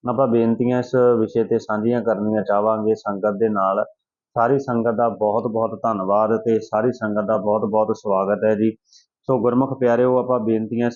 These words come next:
ਵਿਸ਼ੇ ਤੇ ਸਾਂਝੀਆਂ ਕਰਾਂਗੇ। ਪਹਿਲਾਂ ਫਤਿਹ ਬੁਲਾਓ, ਆਖੋ ਜੀ, "ਵਾਹਿਗੁਰੂ ਜੀ ਕਾ ਖਾਲਸਾ, ਵਾਹਿਗੁਰੂ ਜੀ ਕੀ ਫਤਿਹ।" ਜਿਸ ਤਰ੍ਹਾਂ ਤੁਸੀਂ ਤਾਜ਼ਾ ਹਾਲਾਤ ਜਿਹੜੇ ਨੇ ਉਹ ਚੈੱਕ ਕਰ ਰਹੇ ਹੋ, ਦੇਖ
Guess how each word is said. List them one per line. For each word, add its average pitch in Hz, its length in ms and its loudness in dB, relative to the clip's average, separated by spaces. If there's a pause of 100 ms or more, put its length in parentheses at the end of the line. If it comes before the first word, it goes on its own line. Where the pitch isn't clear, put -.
ਵਿਸ਼ੇ 107 240 -2
ਤੇ 113 160 -2
ਸਾਂਝੀਆਂ 113 420 -2
ਕਰਾਂਗੇ। 107 380 0
ਪਹਿਲਾਂ 120 340 2
ਫਤਿਹ 117 340 -2
ਬੁਲਾਓ, 110 500 2
ਆਖੋ 113 300 -2
ਜੀ, 110 440 2
"ਵਾਹਿਗੁਰੂ 127 560 2
ਜੀ 107 260 -2
ਕਾ 104 180 0
ਖਾਲਸਾ, 107 840 0 (420)
ਵਾਹਿਗੁਰੂ 131 580 2
ਜੀ 104 160 -4
ਕੀ 95 240 -10
ਫਤਿਹ।" - 460 -10 (260)
ਜਿਸ 139 180 4
ਤਰ੍ਹਾਂ 156 240 2
ਤੁਸੀਂ 147 480 2
ਤਾਜ਼ਾ 131 500 2
ਹਾਲਾਤ 113 440 0 (140)
ਜਿਹੜੇ 123 220 -2
ਨੇ 120 400 0
ਉਹ 131 120 0
ਚੈੱਕ 120 240 -2 (160)
ਕਰ 107 160 2
ਰਹੇ 117 260 0
ਹੋ, 117 160 0
ਦੇਖ 104 280 0